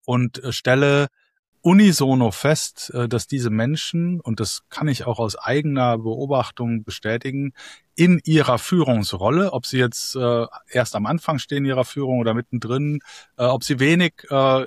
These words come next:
Direct Reports haben oder sogar zum Teil sehr, sehr viele schon in jungen Jahren, äh, dass die natürlich in ihrer Führungsrolle früher oder später sehr einsam sind. Äh, einsam heißt, äh, dass sie ihre,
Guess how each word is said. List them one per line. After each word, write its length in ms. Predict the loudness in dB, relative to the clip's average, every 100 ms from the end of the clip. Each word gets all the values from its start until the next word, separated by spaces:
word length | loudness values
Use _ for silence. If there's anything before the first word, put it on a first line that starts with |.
| -4
Direct 480 | 0 2 4 2 -2
Reports 420 | -4 -2 -2 0
haben 160 | 0
oder 160 | 2 0
sogar 360 | 0 2 0 0
zum 220 | -6 -4
Teil 260 | 0 0 0
sehr, 240 | 0 0
sehr 160 | 0 -2
viele 340 | -4 -2 -2
schon 360 | -4 -4 -4 -4
in 160 | -4
jungen 320 | -2 -2 0 0
Jahren, 480 | 0 0 0 -2 -8 -14 -20 -20 _
äh, 100 | 0
dass 180 | 0 0
die 140 | 0
natürlich 720 | 0 0 -2 0 2 2 -2 -4
in 260 | -2 -2 -2
ihrer 300 | 0 2 0
Führungsrolle 960 | -2 -4 -2 -2 -4 -6 -2 0 0 -4 _ _ _
früher 240 | -4 0
oder 120 | 2
später 400 | 0 -4 -2 -2
sehr 200 | -2 -4
einsam 480 | -4 -8 -8 -10 -14
sind. 400 | -16 -16 -18 -20 _ _ -20 -20 -20 -2
Äh, 80 |
einsam 600 | -2 0 -2 2 2 2
heißt, 520 | 0 0 0 -4 -10 -8
äh, 140 | -4
dass 180 | -2 -2
sie 320 | -2 -2 -4 -8 -20 _ -6
ihre, 640 | 0 2 2 0 0 -2